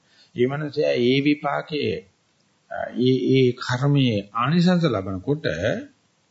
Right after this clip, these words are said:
අඩ්ඩෝ චෝති මහා ධනෝ මහා භෝගේ ආඩ්‍යවන්ත වෙච්ච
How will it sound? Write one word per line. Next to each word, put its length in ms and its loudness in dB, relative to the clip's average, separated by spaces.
අඩ්ඩෝ 460 2
චෝති 320 2
මහා 360 2
ධනෝ 360 0
මහා 280 2
භෝගේ 360 2
ආඩ්‍යවන්ත 760 2
වෙච්ච 360 -4